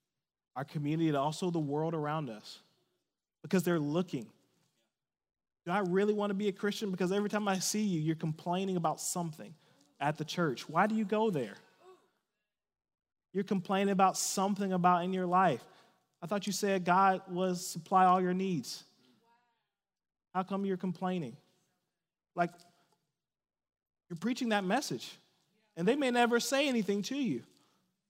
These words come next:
but in their mind, they're watching you. But guess what? There's grace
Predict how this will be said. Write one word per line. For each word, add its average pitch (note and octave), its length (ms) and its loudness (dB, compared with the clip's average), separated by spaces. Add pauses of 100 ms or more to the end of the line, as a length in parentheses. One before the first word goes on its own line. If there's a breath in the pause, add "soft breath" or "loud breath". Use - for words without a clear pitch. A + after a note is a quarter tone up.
(240)
but A3 80 0
in A#3+ 60 0
their A#3 100 2
mind, B3+ 240 4
they're A3+ 80 2
watching G#3 440 0
you. A2 100 -12 (3250)
But F#3 100 -6
guess G#3+ 200 0
what? - 280 -4
There's F3 320 0
grace E3+ 760 0